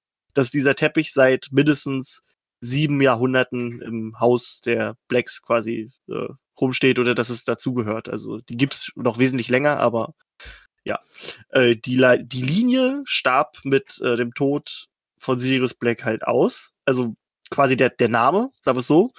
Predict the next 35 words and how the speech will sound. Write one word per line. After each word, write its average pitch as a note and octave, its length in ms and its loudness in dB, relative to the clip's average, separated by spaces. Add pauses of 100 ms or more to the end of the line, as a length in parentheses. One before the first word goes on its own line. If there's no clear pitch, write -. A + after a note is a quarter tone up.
(340)
Es - 140 -10
gibt - 140 -10
natürlich C3+ 300 0
noch C3 120 0
so B2+ 120 0
ein A#2 180 0
paar B2 560 4
Nachkommen, C#3+ 560 0
die C#3 80 2
das B2 200 2
Blut C#3 220 -4
der C#3+ 140 6
Blacks C3 260 0
in D#3 160 -2
sich F#3+ 140 0
tragen, E3 360 0
aber C3+ 200 2
der, B2+ 120 2
der A#2 200 0
Name C#3 420 0
der C3 140 2
Blacks B2 360 0
ist A#2+ 280 -4
quasi, A2+ 480 -6 (600)
den D3+ 120 2
trägt - 320 0
niemand D3+ 300 2
mehr. A2 260 -2 (920)
Ähm, B2 920 0
die E3+ 100 -2
bestehen D#3 520 2
meistens C#3+ 580 0
aus A#2+ 340 -2
Reinblütern. G#3+ 840 0 (1040)
Ähm, D3 720 0